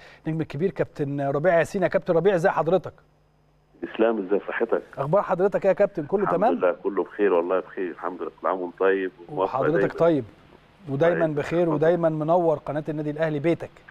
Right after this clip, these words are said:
Speaker 2: منورة بيك طبعًا وكل الإخوان وإن شاء الله والحبايب طبعًا، وإن شاء الله كل خير بإذن الله في القادم لفريق كرة بإذن النادي الأهلي بإذن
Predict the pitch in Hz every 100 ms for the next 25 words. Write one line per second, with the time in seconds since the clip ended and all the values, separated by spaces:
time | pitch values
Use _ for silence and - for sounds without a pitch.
0 | _ _ _ _ - - 87 90 82 87
1 | - 90 85 82 80 - 92 73 - -
2 | 76 87 98 101 113 110 110 113 107 92
3 | 98 - 80 101 87 85 85 85 98 -
4 | - - - - 82 - 120 135 131 123
5 | 123 110 123 113 110 104 104 107 101 85
6 | - 117 101 85 82 90 90 85 - 82
7 | 80 82 82 80 78 78 76 87